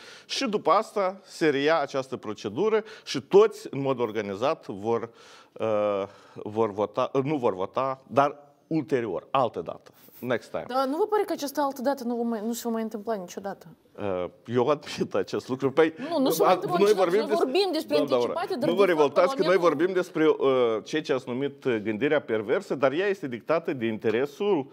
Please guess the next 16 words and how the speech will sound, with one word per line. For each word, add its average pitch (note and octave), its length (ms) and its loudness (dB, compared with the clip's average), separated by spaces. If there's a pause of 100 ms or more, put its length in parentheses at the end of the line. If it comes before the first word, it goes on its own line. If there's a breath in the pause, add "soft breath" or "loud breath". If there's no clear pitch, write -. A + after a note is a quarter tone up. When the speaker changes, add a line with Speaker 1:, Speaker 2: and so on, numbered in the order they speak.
(420 loud breath)
Speaker 1:
uh, A#2+ 80 0
politic C#3 580 0
al E3+ 420 2
fiecărei E3+ 420 -4
formațiuni. F3+ 560 -2
Ați E3 280 0
recunoscut D#3 720 -2
că B2+ 120 0
mulți C#3+ 380 0
dintre, C3 520 -2
multe D#3 300 -2
dintre A2+ 300 -2
partide C3+ 480 -4
nu A3 220 -2
sunt F3 240 -2
interesate B2 760 -2